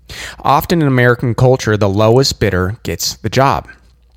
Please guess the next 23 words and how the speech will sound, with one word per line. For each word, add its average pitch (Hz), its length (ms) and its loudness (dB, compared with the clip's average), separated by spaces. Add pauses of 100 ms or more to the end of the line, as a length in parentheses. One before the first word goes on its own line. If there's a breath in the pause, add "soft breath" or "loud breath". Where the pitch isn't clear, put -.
(1120 loud breath)
Which 135 220 0
is 139 220 -2
to 120 100 -2
say, 117 580 -2
for - 160 -6
most 139 440 -2
of 82 80 -4
us, - 440 -6
our 104 140 -2
employer 127 540 0
will 110 180 -4
pay 135 360 -2
us 98 320 -4
the 87 120 -6
least 113 520 -6 (100)
amount 113 420 -4 (360)
to 107 120 -8
keep - 320 -6
us 95 380 -2
on 76 240 -6
board 92 540 -2
and 90 220 -8
working. - 440 -8